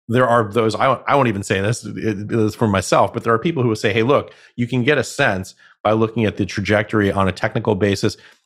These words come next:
There is, you know, obviously the, the halving events, which reduce the amount of Bitcoin for the block reward that you get for miners. And they say, "Hey, look, this is what the, what the price trajectory is."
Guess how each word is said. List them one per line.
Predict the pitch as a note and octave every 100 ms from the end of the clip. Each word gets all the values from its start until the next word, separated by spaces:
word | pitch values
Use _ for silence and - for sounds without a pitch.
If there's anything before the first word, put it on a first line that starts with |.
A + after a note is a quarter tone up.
| -
There | A#2
is, | A#2+ - -
you | A#2
know, | G#2
obviously | G2 G2 G2+ - G#2
the, | F#2 F#2
the | F2+
halving | - G2 A2 G#2 G2+
events, | F#2+ F2+ F#2+ F#2+ G#2 - - _
which | G2+ F#2 -
reduce | G2+ G#2+ G2+ A2 -
the | G#2+ G2+
amount | F#2 F#2+ F#2+ -
of | F#2 F2 E2+
Bitcoin | G#2 - F#2+ F#2+ F#2
for | -
the | F2
block | F#2+ G2 A2+
reward | F#2 G2 F#2
that | D2
you | F2
get | E2 F#2+ F#2
for | - F2+
miners. | F2 F#2+ B2+ B2+ - - - _ _
And | A2 A2
they | A2
say, | - A2
"Hey, | B2
look, | C3 C#3 -
this | C3 C3
is | A2
what | A2+ A2
the, | G#2 G#2
what | G#2+ G2+
the | F#2
price | A2 G2+
trajectory | - G2+ F#2+ F2+ A2+
is." | D#3 G2